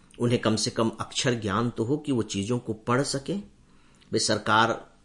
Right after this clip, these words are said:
आदेश भेज रही है, उन्हें कैसे काम करना है, ये चीजें भेज रही है,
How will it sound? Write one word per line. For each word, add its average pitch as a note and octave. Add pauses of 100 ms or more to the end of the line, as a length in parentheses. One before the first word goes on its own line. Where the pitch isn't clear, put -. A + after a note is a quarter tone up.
(440)
आदेश A2+
भेज G2
रही F#2
है, G#2
उन्हें A#2+
कैसे C3
काम A#2
करना G#2+
है, A2
ये A2+
चीजें B2
भेज G2+
रही F#2
है, G2+